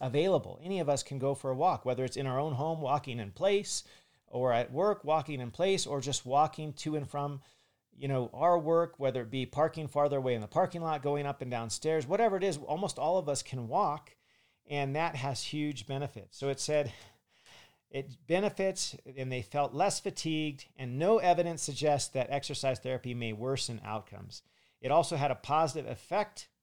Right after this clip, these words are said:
with respect to sleep, physical function, and self-perceived general health.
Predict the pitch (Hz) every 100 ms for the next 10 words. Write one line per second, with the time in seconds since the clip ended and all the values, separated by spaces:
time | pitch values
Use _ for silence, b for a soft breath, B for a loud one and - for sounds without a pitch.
0 | _ 123 131 - 123 - 131 - 110 -
1 | - 220 220 - _ _ _ _ _ -
2 | 220 220 208 160 156 - 151 147 - -
3 | 262 240 185 196 170 - 180 180 180 165
4 | - 151 131 117 143 143 135 - 110 101
5 | 113